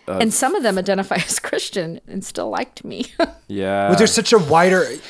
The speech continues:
Speaker 3: from, from what I've noticed, and I'm so glad you're in my life, Chuck, because
Speaker 1: Right.
Speaker 3: y-, you know, now you see kind of where Marnie and I came from.
Speaker 1: Right, yeah, yeah.
Speaker 3: And
Speaker 1: We, yeah.
Speaker 3: and so it's, it's easy to just look at all of this, like, ultra conservative, just, like, manipulative stuff and, and be against it.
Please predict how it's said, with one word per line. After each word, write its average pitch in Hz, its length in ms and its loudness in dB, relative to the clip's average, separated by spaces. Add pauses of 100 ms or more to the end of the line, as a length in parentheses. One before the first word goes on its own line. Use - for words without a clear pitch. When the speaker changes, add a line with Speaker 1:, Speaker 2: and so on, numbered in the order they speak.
(180)
Speaker 3:
from, 196 320 2
from 202 220 2
what 196 60 6
I've 196 120 4
noticed, 147 260 2
and 156 100 0
I'm 147 180 -2
so 156 180 0
glad 143 280 0
you're 135 100 -4
in 131 40 -6
my 123 80 -2
life, 117 280 -4
Chuck, - 280 -6
because 98 520 0
Speaker 1:
Right. 127 100 -12
Speaker 3:
y-, 123 200 -14
you 143 200 -8
know, 143 140 -2
now 156 200 2
you 185 220 2
see 156 320 -2
kind 135 260 -2
of 120 120 -6
where 131 140 -2
Marnie 131 300 -2
and 120 80 -4
I 113 100 -4
came 107 260 -10
from. 98 100 -6
Speaker 1:
Right, 135 340 -2
yeah, 127 260 0
yeah. 123 300 0
Speaker 3:
And 156 340 2
Speaker 1:
We, 90 140 -4
yeah. 85 300 -4 (180)
Speaker 3:
and 160 160 0
so 165 460 4
it's, 147 540 -4
it's - 200 -4
easy 175 360 0
to 147 180 -4
just - 480 -2
look 147 260 0
at 139 120 0
all 123 260 -2
of 117 100 -6
this, 120 240 -6 (220)
like, 123 260 -6
ultra 127 300 -4
conservative, 117 560 -8
just, - 240 -8
like, 113 160 -12
manipulative 117 560 -10
stuff - 340 -8
and, 104 160 -14
and 113 160 -14
be 113 120 -12
against 110 360 -8
it. 110 180 -10